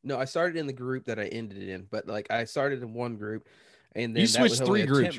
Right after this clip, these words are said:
Speaker 2: right?
Speaker 1: yeah, that was only a temp position, and then I, and then I took, started another temp position, uh, with another team, but then I came back in a full-time position at my old team. So it was like, yeah, I bounced
Speaker 2: Yeah.
Speaker 1: around a little bit, I
Speaker 2: And
Speaker 1: think.
Speaker 2: so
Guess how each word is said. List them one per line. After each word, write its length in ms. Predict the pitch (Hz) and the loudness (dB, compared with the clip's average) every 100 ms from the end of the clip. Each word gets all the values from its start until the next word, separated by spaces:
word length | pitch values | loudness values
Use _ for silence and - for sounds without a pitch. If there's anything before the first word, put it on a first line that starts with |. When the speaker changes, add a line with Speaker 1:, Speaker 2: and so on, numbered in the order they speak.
| 104 | 0
Speaker 2:
right? 140 | 127 - | -2 -2
Speaker 1:
yeah, 240 | 135 113 | 0 0
that 100 | 117 | 0
was 100 | 123 | -2
only 160 | 139 117 | -4 -4
a 40 | |
temp 200 | 110 156 | -4 -4
position, 500 | 117 113 104 - 104 | -4 -4 -4 -4 -8
and 180 | 101 104 | -8 -8
then 80 | 110 | -6
I, 160 | 104 107 - | -4 -6 -8
and 120 | 113 | -8
then 120 | 113 107 | -6 -6
I 80 | |
took, 280 | 104 - 117 | -6 -6 -8
started 280 | - 120 110 | -4 -4 -2
another 280 | 104 139 156 | -4 -2 -2
temp 200 | 123 104 | -4 -8
position, 520 | 110 113 - 110 104 - | -8 -10 -10 -14 -14 -8
uh, 160 | 104 101 | -6 -6
with 220 | 104 101 - | -6 -8 -10
another 240 | 117 131 120 | -8 -6 -6
team, 340 | 120 107 104 - _ _ | -8 -8 -10 -16 _ _
but 120 | 127 | -8
then 120 | 123 123 | -6 -6
I 100 | 117 | -8
came 220 | 120 107 | -10 -8
back 280 | 123 120 - | -6 -6 -8
in 80 | |
a 20 | 104 | -8
full-time 420 | - 143 120 110 | -4 -4 -4 -6
position 460 | 101 104 - 101 92 | -8 -8 -12 -14 -10
at 120 | 92 | -8
my 160 | 92 95 | -8 -8
old 240 | 98 98 | -8 -8
team. 300 | 95 85 82 | -12 -12 -16
So 200 | - 98 | -10 -8
it 120 | 101 | -6
was 140 | 107 107 | -8 -8
like, 180 | 101 107 | -8 -6
yeah, 140 | 92 | -6
I 40 | 85 | 0
bounced 140 | 147 | 2
Speaker 2:
Yeah. 140 | 117 98 | 2 0
Speaker 1:
around 200 | 98 87 | -8 -10
a 40 | |
little 180 | 80 - | -12 -14
bit, 80 | 78 | -4
I 0 | |
Speaker 2:
And 60 | 131 | -2
Speaker 1:
think. 120 | 135 | 0
Speaker 2:
so 580 | 156 147 143 139 131 | 4 6 6 4 2